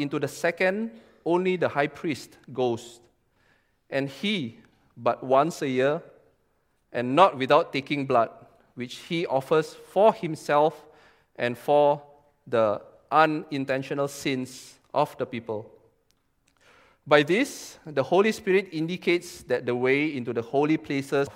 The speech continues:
Reformation. Here, we are reminded of two Old Testament concepts,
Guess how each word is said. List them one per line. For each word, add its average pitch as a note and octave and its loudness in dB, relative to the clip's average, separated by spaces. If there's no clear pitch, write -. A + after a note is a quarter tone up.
Reformation. A2+ -8
Here, A#3 6
we D3+ 2
are D3+ 6
reminded E3 4
of - 2
two A#3 0
Old F3+ 4
Testament D3+ -2
concepts, - -4